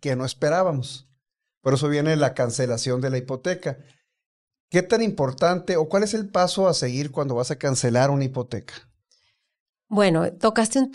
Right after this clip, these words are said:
Speaker 2: tema súper, súper común, eh, en el momento que, que nosotros llegan las operaciones y queremos,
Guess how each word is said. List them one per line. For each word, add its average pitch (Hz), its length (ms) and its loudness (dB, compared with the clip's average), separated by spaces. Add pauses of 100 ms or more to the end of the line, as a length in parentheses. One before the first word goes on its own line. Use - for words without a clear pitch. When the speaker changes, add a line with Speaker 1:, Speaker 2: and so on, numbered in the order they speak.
(160)
Speaker 2:
tema 226 260 4
súper, 233 560 2
súper 196 400 0
común, 185 560 2 (140)
eh, 170 320 2
en 170 80 2
el 175 80 4
momento 175 480 4
que, 180 280 2 (360)
que 185 120 0
nosotros 185 480 2
llegan 190 240 4
las 196 140 2
operaciones 180 720 0
y 190 80 -2
queremos, 175 460 0